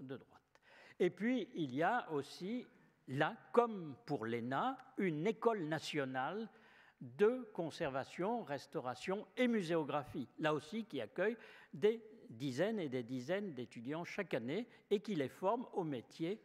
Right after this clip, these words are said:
donc, de la restauration fondamentalement et de la muséographie. Il y a aussi, pour en finir avec le Mexique, depuis dix-neuf cent quatre-vingt-treize, une revue, hum,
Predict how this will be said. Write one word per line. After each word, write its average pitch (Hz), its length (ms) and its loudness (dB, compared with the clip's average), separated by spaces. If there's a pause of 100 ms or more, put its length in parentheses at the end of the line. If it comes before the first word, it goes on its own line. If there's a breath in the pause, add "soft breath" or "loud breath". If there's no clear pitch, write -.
(280 loud breath)
donc, 156 400 -4
de 180 120 2
la 170 300 0 (440)
restauration 147 720 -4
fondamentalement 113 1040 -8 (300 loud breath)
et 190 100 8
de 180 60 -2
la 160 80 2
muséographie. 120 720 -6 (680 loud breath)
Il 240 200 2
y 226 80 4
a 151 280 2
aussi, 202 440 -4
pour 135 180 -8
en 120 160 -8
finir 143 400 -4
avec 117 240 -10
le 139 60 -4
Mexique, 208 500 -6 (480 loud breath)
depuis 180 320 0
dix-neuf 156 380 -6
cent 135 180 -4 (200)
quatre-vingt-treize, 156 1080 -2 (480 loud breath)
une 180 440 0 (180)
revue, 175 480 4 (200)
hum, 123 440 -10